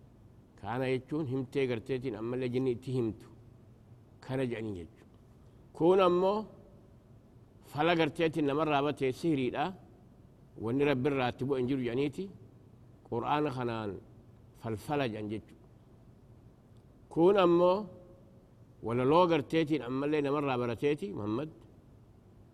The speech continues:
Kana garteetiin Rabbi biraa na bu'e je'ee Qur'aanni kun kalaama Rabbiiti, dubbii Rabbiiti je'ee kana nu sossoba je'aniiti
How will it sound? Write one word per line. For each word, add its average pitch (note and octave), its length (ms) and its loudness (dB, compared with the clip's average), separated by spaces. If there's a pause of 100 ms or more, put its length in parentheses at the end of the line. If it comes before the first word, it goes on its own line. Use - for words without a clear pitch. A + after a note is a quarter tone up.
(280)
Kana C3 260 -4
garteetiin C#3+ 500 -2
Rabbi C#3 300 -2
biraa C#3 160 0
na D3+ 120 0
bu'e C#3 240 0
je'ee C3+ 280 -4 (1400)
Qur'aanni C3 480 0
kun C3+ 240 -4 (240)
kalaama C3 480 0
Rabbiiti, D3 540 -2
dubbii A2 320 -4
Rabbiiti C#3 400 -2
je'ee D3+ 320 -2 (480)
kana B2+ 280 -4
nu C#3+ 120 0
sossoba C#3 420 -2
je'aniiti D3 440 -2